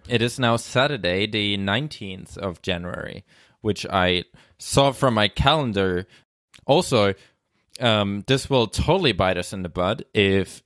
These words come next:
since then Apple would have announced something, but because we're all on a strict no technology or news hiatus,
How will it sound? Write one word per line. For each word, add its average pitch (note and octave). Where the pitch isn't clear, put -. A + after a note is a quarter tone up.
since -
then G2+
Apple A2+
would A2
have D3+
announced A#2
something, F#2+
but F#2
because G2
we're G2
all G2+
on G2
a F#2+
strict A#2+
no A#2
technology A#2+
or G#2+
news A#2+
hiatus, F#2